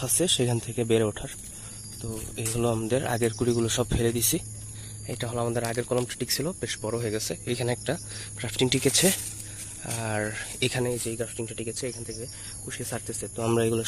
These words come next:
সবই ফেলে দিব, আহ, এগুলো সবই কেটে ফেলে দিচ্ছি। এই যে দেখেন এখানে, আহ,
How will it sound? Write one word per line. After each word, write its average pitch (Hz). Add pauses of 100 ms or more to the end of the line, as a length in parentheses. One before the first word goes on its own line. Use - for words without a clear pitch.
সবই 127
ফেলে 113
দিব, 107
আহ, -
এগুলো 113
সবই 110
কেটে 117
ফেলে 107
দিচ্ছি। 98 (3250)
এই 104
যে -
দেখেন 123 (120)
এখানে, 123
আহ, -